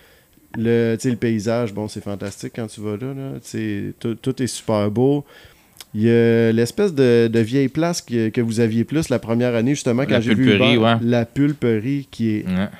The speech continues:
Speaker 1: wow. Tu sais, être là-bas, déjà, c'est un feeling. Donc, faire des shows, là, wow. Donc, ça, c'était vraiment bon. Puis en deux mille dix-neuf, c'était,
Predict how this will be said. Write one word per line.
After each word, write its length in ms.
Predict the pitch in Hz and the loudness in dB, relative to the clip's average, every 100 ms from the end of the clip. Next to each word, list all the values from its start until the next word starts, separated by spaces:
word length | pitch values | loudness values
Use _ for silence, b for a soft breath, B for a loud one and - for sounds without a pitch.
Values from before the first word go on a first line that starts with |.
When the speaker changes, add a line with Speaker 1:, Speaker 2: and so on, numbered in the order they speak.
| B B | B B
Speaker 1:
wow. 560 | 98 104 113 107 101 107 - | -2 2 2 2 -2 -4 -4
Tu 80 | |
sais, 80 | 131 | 0
être 240 | 120 120 123 | 2 2 0
là-bas, 400 | 117 113 127 135 | 0 2 0 0
déjà, 320 | 117 107 120 | 0 -2 -4
c'est 140 | - | -2
un 80 | 113 | -4
feeling. 440 | - 113 107 123 | -2 -2 0 0
Donc, 140 | 123 113 | -2 -2
faire 200 | 123 120 | -2 0
des 200 | 113 104 | 0 -2
shows, 440 | - - 147 156 | -4 -2 0 2
là, 380 | 135 135 135 139 - - | 2 0 -2 -4 -10 -14
wow. 440 | - 110 107 101 101 _ b b b b | -4 -2 0 -2 -8 _ b b b b
Donc, 100 | 107 | -8
ça, 140 | 139 | -6
c'était 180 | 127 113 | -4 -4
vraiment 340 | 101 120 117 | -2 -2 -2
bon. 260 | 110 143 165 | 0 0 -2
Puis 200 | 123 127 127 | -4 -6 -2
en 120 | 127 | 0
deux 140 | 135 | 2
mille 160 | 143 143 | 2 0
dix-neuf, 560 | 123 123 143 165 165 - _ | -4 -2 0 0 -4 -16 _
c'était, 460 | - 135 123 120 | -8 -2 0 -2